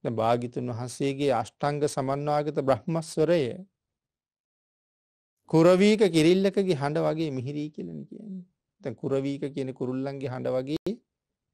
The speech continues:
මිහිරි කියලානේ කියන්නේ. දැන් එතකොට රජුරුවන්ගේ බිසවට හිතෙනවා අනේ භාග්‍යතුන් වහන්සේගේ මිහිරි හඬ දැනගන්න මට මේ කුරවීක සතෙක් කෑ ගහනවා අහන්න තිබ්බොත් කියලා.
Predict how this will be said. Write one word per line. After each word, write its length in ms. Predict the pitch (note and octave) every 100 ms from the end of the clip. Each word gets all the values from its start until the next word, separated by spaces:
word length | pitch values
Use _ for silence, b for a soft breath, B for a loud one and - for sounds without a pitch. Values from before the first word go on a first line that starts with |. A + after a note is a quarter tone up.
| _
මිහිරි 360 | C#3+ C#3+ F#3+ G#3
කියලානේ 380 | F#3+ D3+ D3 C#3
කියන්නේ. 440 | C3 D#3+ F3 F#3 F#3+ _ _ _ _
දැන් 100 | D3+
එතකොට 340 | C3 F3 G3 E3+ D#3+ C4+ - _ _ -
රජුරුවන්ගේ 480 | D3+ E3+ G3 G3+ D#3
බිසවට 480 | C#3 - G3+ G3+ F#3+
හිතෙනවා 520 | C#3 D3+ G#3 F#3+ G#3
අනේ 240 | F3 F#3
භාග්‍යතුන් 560 | D#3 C#3 D#3 E3+ F#3 E3+
වහන්සේගේ 460 | D#3+ F3 F#3 F#3
මිහිරි 420 | D#3+ D3 E3 G3+ F3+
හඬ 460 | F3 G3 G3 A#2+ - _ _ _ _ _ _ _ _ _ _ -
දැනගන්න 540 | C#3+ D#3 G3 A3+ A3+
මට 220 | G3+ F3+ G3+
මේ 160 | G#3
කුරවීක 520 | F#3+ E3 F#3+ G#3+ A3 G3+
සතෙක් 400 | F3+ F3 G#3+ -
කෑ 240 | E3+ F#3+
ගහනවා 340 | G3 G#3 G#3+
අහන්න 240 | F3+ G3+ C4
තිබ්බොත් 380 | - B2+ G#2 -
කියලා. 360 | _ - D#3